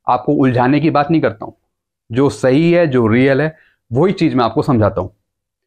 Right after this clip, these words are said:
तो दोस्तों, इक्वल एमएसपी की जहां तक बात है,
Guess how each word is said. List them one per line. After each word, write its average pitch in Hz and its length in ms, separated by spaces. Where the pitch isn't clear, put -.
तो - 60
दोस्तों, 214 360
इक्वल 175 360
एमएसपी 147 380
की 196 140
जहां 147 220
तक 156 160
बात 151 260
है, 180 240